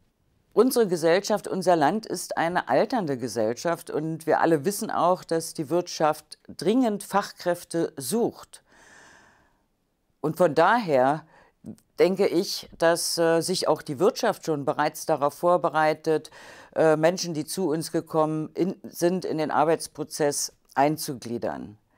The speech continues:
Und ich denke auch, dass die Integration von Flüchtlingen in unserer Gesellschaft neue Arbeitsplätze schaffen wird. Denken wir zum Beispiel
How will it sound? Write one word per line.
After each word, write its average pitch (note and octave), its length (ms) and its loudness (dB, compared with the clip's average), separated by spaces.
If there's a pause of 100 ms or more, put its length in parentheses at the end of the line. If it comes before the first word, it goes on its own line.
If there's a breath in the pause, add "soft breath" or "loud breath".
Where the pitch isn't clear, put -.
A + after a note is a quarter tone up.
(560 loud breath)
Und E3+ 180 -2
ich F3 100 -6
denke A3+ 360 2
auch, A3 260 2
dass - 240 -6
die - 80 -8
Integration C#3+ 1000 -2
von D3+ 260 0
Flüchtlingen A2 800 -8
in B3 200 0
unserer D3 380 -2
Gesellschaft B2+ 800 -4
neue D#3 280 2
Arbeitsplätze F#3 760 -6
schaffen G#3 440 -6
wird. A2+ 300 -6 (400 loud breath)
Denken F3 240 0
wir F3+ 100 4
zum F3 180 -8
Beispiel E3 640 0